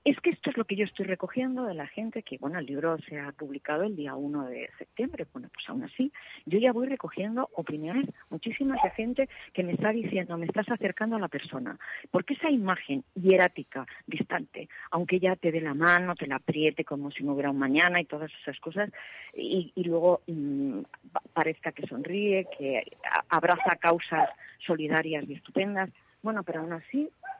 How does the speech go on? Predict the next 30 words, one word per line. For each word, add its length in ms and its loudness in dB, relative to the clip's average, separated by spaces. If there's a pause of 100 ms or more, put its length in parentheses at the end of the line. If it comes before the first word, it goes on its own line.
todavía 500 0
sigue 180 -2
conservando 880 -8 (180)
esa 500 -6 (180)
distancia. 640 -4 (540)
Bueno, 260 -2 (160)
pues 160 -2
la 120 2
gente 260 -6
cuando 260 -8
lee 120 -4
el 160 -6
libro 320 -4
dicen, 360 -10 (200)
"He 80 -2
conocido 680 -4
a 120 -4
la 100 -4
mujer 400 -4
real 500 4 (540)
con 320 4 (140)
minúsculas, 680 -6 (800)
la, 240 2 (120)
la 180 2
privada". 540 -2 (260)
Y 160 -2
eso 380 -6
es 200 -6
lo 120 -4
que... 260 -8